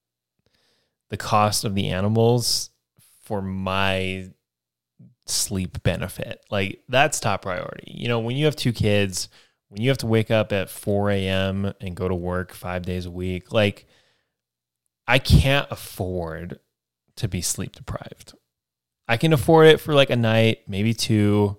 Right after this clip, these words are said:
for a little while. But, um, if something is gonna hi-, okay, that's another reason why I'm,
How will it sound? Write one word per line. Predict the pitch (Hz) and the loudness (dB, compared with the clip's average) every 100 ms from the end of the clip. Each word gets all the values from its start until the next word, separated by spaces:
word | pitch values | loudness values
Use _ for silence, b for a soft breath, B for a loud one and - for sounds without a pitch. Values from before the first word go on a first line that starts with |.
| _ _ | _ _
for | 110 | 0
a | |
little | 107 107 | 2 2
while. | 95 92 90 92 98 _ _ _ _ _ _ - | 2 0 0 -2 -6 _ _ _ _ _ _ 6
But, | 139 113 82 _ _ _ _ - | 8 8 2 _ _ _ _ -6
um, | 110 104 98 95 98 - _ _ _ _ _ _ _ _ - | -2 0 -2 -4 -8 -12 _ _ _ _ _ _ _ _ -6
if | 120 - | -4 -2
something | - - 127 131 160 | 0 0 0 -2 -2
is | 147 | 0
gonna | 131 117 | 0 -2
hi-, | 92 - | -4 -8
okay, | - 113 | -6 0
that's | 120 151 | 0 2
another | 143 135 | 2 2
reason | 113 120 107 101 | 2 0 0 -2
why | 98 101 | -4 -2
I'm, | 98 92 92 | -4 -4 -10